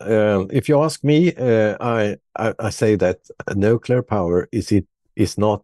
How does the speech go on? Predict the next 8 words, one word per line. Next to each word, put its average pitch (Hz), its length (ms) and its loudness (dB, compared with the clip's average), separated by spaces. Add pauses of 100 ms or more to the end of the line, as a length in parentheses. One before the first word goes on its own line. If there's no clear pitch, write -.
in 92 220 0
my 92 200 0
model. 73 520 -4 (100)
Uh, 85 380 0 (240)
and 98 400 0 (120)
I 101 200 -2
see 117 420 0
also 95 560 0